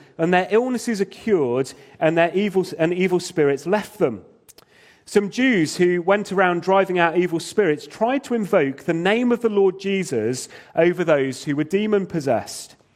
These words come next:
They would say, 'In the name of Jesus, whom Paul preaches,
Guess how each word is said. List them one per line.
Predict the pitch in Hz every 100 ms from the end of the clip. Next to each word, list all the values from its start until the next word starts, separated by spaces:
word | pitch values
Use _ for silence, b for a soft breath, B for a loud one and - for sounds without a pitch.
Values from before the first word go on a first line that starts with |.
| B B B B
They | 208
would | 233 226
say, | - 185 180
'In | 185 190
the | 190
name | 214 269 269
of | 262 -
Jesus, | 220 226 175 147
whom | - 208 196
Paul | 185 269 302
preaches, | 294 202 147 127 143 139 165